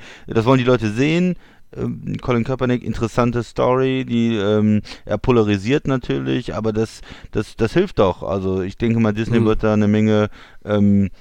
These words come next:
Speaker 1: Interest generieren und das, ja, läuft.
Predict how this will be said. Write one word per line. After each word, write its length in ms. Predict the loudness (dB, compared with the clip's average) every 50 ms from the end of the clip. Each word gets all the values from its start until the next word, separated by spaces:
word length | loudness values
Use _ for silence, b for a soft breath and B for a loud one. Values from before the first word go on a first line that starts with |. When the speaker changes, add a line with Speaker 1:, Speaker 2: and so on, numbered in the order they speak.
| -20 -14 -6
Speaker 1:
Interest 540 | -2 -2 -2 -2 0 0 0 0 0 -2 -4
generieren 720 | -2 0 2 2 0 0 -2 -2 0 0 2 0 0 -2
und 420 | -2 -4 -4 -2 0 0 0 -2 -4 -10 -18 -20 _ -8
das, 380 | -8 -8 -8 -8 -12 -20 -20 -20 -20 -20 -20 -20 -20 -20 -12 -6
ja, 220 | -4 -2 -2 -2 -4 -4
läuft. 580 | -2 0 2 2 0 -2 -4 -8 -12 -16 -16